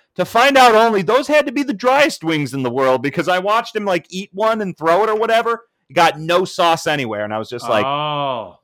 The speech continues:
Speaker 1: "Buddy, you are playing to the wrong crowd right now. Those ain't real wings." <laughs>
Speaker 2: It looked like buffalo wings, but hey,
Speaker 1: Oh,
Speaker 2: he
Speaker 1: they look
Speaker 2: probably
Speaker 1: like,
Speaker 2: got
Speaker 1: like
Speaker 2: 'em at the stadium.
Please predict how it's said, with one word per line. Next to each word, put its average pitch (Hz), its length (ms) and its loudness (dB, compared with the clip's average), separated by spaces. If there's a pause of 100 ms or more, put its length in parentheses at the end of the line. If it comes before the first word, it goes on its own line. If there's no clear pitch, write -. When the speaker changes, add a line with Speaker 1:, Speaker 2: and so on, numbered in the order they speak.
(100)
Speaker 1:
"Buddy, 147 360 2
you 143 180 2
are 151 100 4
playing 156 240 0
to 143 60 -2
the 120 100 0
wrong 143 340 4
crowd 185 340 2
right 139 180 0
now. 127 160 0
Those 202 240 2
ain't 185 180 0
real 175 240 4
wings." 185 640 -2
<laughs> - 40 -16
Speaker 2:
It 208 600 -6
looked 262 280 -6
like 196 220 -6
buffalo 156 400 -6
wings, 127 380 -8
but 156 180 -10
hey, 147 300 -2 (360)
Speaker 1:
Oh, 262 140 0
Speaker 2:
he - 60 -4
Speaker 1:
they 277 60 -6
look 302 100 -4
Speaker 2:
probably 294 240 0
Speaker 1:
like, 175 120 -8
Speaker 2:
got 180 240 2
Speaker 1:
like 170 80 -4
Speaker 2:
'em 170 60 -14 (180)
at 156 220 -2 (120)
the 147 100 -14
stadium. 101 640 -14